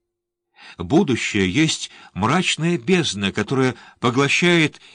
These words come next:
и века, и минуты, и существенное, и умственное, пред которым прошлое есть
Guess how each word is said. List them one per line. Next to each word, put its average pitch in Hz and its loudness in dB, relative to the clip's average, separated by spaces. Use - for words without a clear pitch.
и 208 0
века, 95 -2
и 208 2
минуты, 113 -2
и 151 0
существенное, 175 2
и 160 -4
умственное, 143 0
пред 135 0
которым 127 0
прошлое 139 2
есть 123 0